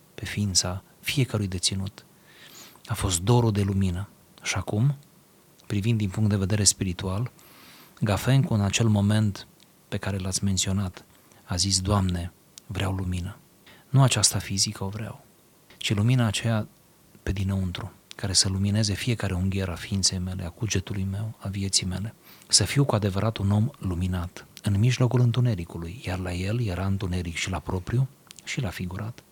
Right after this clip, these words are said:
Eu vreau să fiu lumină. Nu poate fi o dorință mai mare, câtă vreme am fost rânduiți să fim lumini în lume.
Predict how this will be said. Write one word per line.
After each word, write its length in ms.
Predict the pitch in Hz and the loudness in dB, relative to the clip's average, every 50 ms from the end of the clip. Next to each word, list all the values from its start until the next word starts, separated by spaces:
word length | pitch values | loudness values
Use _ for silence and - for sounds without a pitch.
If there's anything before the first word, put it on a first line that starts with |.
| _ _ _ _ _ _ _ _ _ _ _ - - | _ _ _ _ _ _ _ _ _ _ _ -20 -8
Eu 140 | - 104 95 | -6 -4 -4
vreau 260 | 92 98 107 110 113 | -2 0 0 0 2
să 140 | 110 - - | 0 0 -2
fiu 200 | 95 - - 101 | -2 -4 -4 -4
lumină. 420 | 98 98 95 92 92 92 95 101 - - _ _ - | -2 -2 -2 -2 -2 -2 -4 -6 -10 -14 _ _ 2
Nu 80 | - 147 | 2 4
poate 260 | 135 - 101 95 92 | 4 4 0 -2 -4
fi 120 | - - | -4 -4
o 60 | 92 87 | -4 -4
dorință 420 | 85 87 87 87 82 82 - 90 | -2 -2 -4 -2 -2 -2 -2 -2
mai 120 | 90 87 90 | -2 -4 -4
mare, 320 | 87 85 87 87 110 - - - - - | -4 -4 -4 -6 -8 -10 -12 -16 -20 -6
câtă 220 | - - 101 104 101 | -4 -2 -2 0 0
vreme 220 | 107 107 104 104 | 0 2 2 2
am 60 | 98 | 2
fost 240 | 92 90 98 92 92 | 0 0 -2 -2 -2
rânduiți 480 | 90 92 92 90 101 107 127 131 - - | 0 -2 -2 0 0 -2 0 0 0 0
să 140 | - - | 0 -4
fim 320 | 92 - - 107 101 98 - - - - - - | -6 -6 -4 -4 -4 -4 -4 -8 -14 -20 -12 -4
lumini 420 | - 101 92 92 92 87 85 98 127 | -2 0 2 2 2 0 0 -2 -2
în 100 | 113 92 87 90 | -2 0 0 0
lume. 260 | 101 95 95 101 - | 0 0 -2 -4 -6